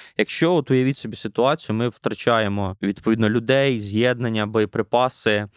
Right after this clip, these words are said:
не досягаємо результату, ослабляємо себе. В Росії, звичайно, виникне спокуса провести свій наступ, е, масштабний наступ, оголосити ще якусь там масштабну хвилю мобілізації і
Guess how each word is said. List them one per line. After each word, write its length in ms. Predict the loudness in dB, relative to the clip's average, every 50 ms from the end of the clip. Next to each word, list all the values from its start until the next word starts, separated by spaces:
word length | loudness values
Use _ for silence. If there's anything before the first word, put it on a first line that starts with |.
| _ _ -2
не 80 | 0
досягаємо 460 | 0 0 0 2 2 2 2 2 0 -2
результату, 500 | -2 -2 -4 -2 2 2 2 2 2 -2
ослабляємо 640 | -2 0 -2 0 2 2 2 2 2 0 0 -2 -4
себе. 460 | -6 -6 -6 -2 0 0 0 0 -2
В 80 | -4 -8
Росії, 640 | -8 -10 -8 -6 -4 -4 -4 -4 -6 -6 -8 -8 -8
звичайно, 540 | -8 -6 -6 -6 -4 -2 -2 -2 0 0 0
виникне 340 | 0 0 0 0 0 -2 -4
спокуса 480 | -4 -2 -6 -4 -2 -2 -2 0 -2
провести 360 | -2 0 0 -2 -2 -2 -6 -8
свій 280 | -6 -2 0 0 0
наступ, 640 | 2 0 0 0 -2 -4 -6 -8 -8 -8 _ -6 0
е, 340 | 2 2 4 4 2 2
масштабний 540 | 0 -2 -4 -4 0 0 0 0 0 -2 -2
наступ, 400 | 0 0 -2 -2 -4 -10 -6 -2 0
оголосити 380 | 0 0 0 -2 -4 -4 -4
ще 140 | -4 -2 -4
якусь 220 | -4 -4 -6 -4
там 120 | -2 -2 -2
масштабну 580 | 0 -2 -2 -2 -2 -2 0 -2 0 0 -2 -4
хвилю 300 | -2 0 0 2 2 0
мобілізації 800 | 0 -2 -2 -2 -2 -2 0 2 2 2 2 0 -2 -2 -2 -2
і 40 | -2